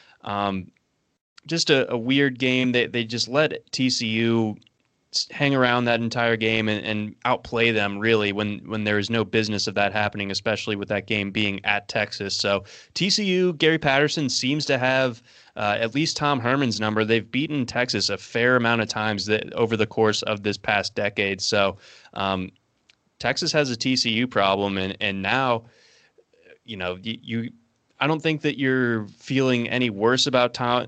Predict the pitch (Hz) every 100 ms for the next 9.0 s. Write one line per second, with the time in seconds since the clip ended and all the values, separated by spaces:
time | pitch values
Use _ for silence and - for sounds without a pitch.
0 | - - 131 _ 123 110 107 110 - -
1 | 135 131 127 113 107 107 104 - - 110
2 | 107 110 107 104 98 - - - 113 110
3 | 107 117 104 98 104 113 131 110 107 104
4 | 113 104 101 110 107 107 101 - - -
5 | - _ 127 165 175 151 - 135 127 -
6 | _ - 110 107 101 - - 120 117 107
7 | - 110 101 104 101 92 110 101 98 98
8 | 95 98 95 95 95 101 98 95 95 95